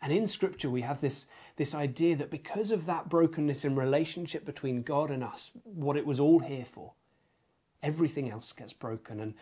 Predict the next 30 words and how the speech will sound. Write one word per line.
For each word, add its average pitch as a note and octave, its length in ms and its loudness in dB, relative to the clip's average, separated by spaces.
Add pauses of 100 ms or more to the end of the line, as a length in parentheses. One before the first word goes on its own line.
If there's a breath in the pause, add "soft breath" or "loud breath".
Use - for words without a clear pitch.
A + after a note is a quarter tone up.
(200 loud breath)
disasters A#2+ 640 -2
happen - 340 -10
and G#2+ 100 -8
sickness - 540 -12
comes. - 600 -12 (540 soft breath)
Not F#3 140 4
a F3+ 60 2
case D#3+ 300 0
of A#2+ 100 0
you C#3 140 4
did D3 180 0
something C3+ 320 -2
wrong B2+ 280 2
last A#2 280 -2
Tuesday B2 360 -2
and A2+ 120 -4
so C3 100 -6
you're A#2+ 160 0
gonna A#2 200 -2
get A#2+ 180 -8
sick - 460 -10
next - 340 -10
week, C3+ 380 -14 (400 soft breath)
but C#3 100 -4
a C3 60 -2
sense D3+ 300 -6
that - 140 -14
because D#3 300 -6
of D#3 140 -4
the C#3+ 180 -6